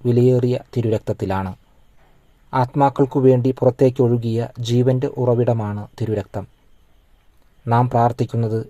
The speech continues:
ഇപ്രകാരമാണ്: "യേശുവിൻ്റെ തിരുവിലാവിൽ നിന്ന് കാരുണ്യത്തിൻ്റെ ഉറവയായി ഞങ്ങൾക്കു വേണ്ടി ഒഴുകിയ തിരുരക്തമേ, തിരുജലമേ, ഞാൻ അങ്ങിൽ ആശ്രയിക്കുന്നു." നമ്മുടെയും ലോകം മുഴുവൻ്റെയും പാപങ്ങൾക്ക് പരിഹാരമായി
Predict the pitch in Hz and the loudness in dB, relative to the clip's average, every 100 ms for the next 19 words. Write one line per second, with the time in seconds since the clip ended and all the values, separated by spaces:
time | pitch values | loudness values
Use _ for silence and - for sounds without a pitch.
0 | 127 127 110 104 98 95 92 92 104 _ | -8 -2 -2 -2 -6 -6 -8 -10 -14 _
1 | _ _ _ _ _ _ 123 127 123 135 | _ _ _ _ _ _ 2 4 4 2
2 | 131 131 135 - 127 127 131 127 131 131 | 2 4 2 2 2 4 4 4 4 4
3 | 127 123 123 127 - 123 131 135 139 151 | 2 0 -2 -6 -6 -2 2 2 2 2
4 | 151 151 147 135 127 127 123 120 - 120 | 0 0 2 2 4 4 2 0 -4 -4
5 | 117 127 123 131 123 120 117 113 113 110 | 0 0 2 2 2 0 -2 -4 -4 -6
6 | - - _ _ _ _ - 127 127 123 | -10 -20 _ _ _ _ -6 -2 2 0
7 | - 123 117 113 - - 113 110 110 107 | 0 -2 -2 -4 -8 -8 -6 -2 -2 -2
8 | 104 101 - _ _ _ _ - 120 117 | -4 -6 -10 _ _ _ _ -14 -2 0
9 | 123 120 113 113 113 - - - - 117 | 2 0 -2 -4 -8 -16 -12 -10 -4 -2
10 | 110 - 98 98 113 _ _ _ _ _ | -2 -4 -8 -10 -14 _ _ _ _ _
11 | _ - 135 143 143 143 143 151 - 135 | _ -6 0 2 4 4 4 -2 0 2
12 | 139 151 147 143 139 139 139 135 123 120 | 2 2 2 2 2 0 0 0 2 2
13 | 131 135 135 127 123 107 117 120 110 104 | 0 -2 -4 0 0 0 -2 -2 -2 -4